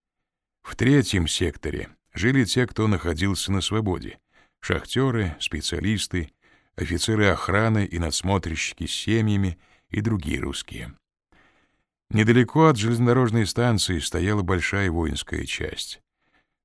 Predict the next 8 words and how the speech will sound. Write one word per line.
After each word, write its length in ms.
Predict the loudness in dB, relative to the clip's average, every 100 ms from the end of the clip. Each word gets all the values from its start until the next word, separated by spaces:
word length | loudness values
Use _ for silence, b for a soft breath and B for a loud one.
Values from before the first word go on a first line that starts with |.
| -6
Пленным 640 | 0 4 4 4 2 -4 -8
и 120 | -4
заключённым 800 | -4 -2 -2 -2 0 0 -2 -4
запрещалось 760 | -6 -4 -4 -4 -4 -4 -6 -8
покидать 520 | -10 -6 -4 -4 -6
отведённые 640 | -8 -8 -4 -4 -4 -6
им 220 | -6 -8
зоны. 360 | -8 -8 -8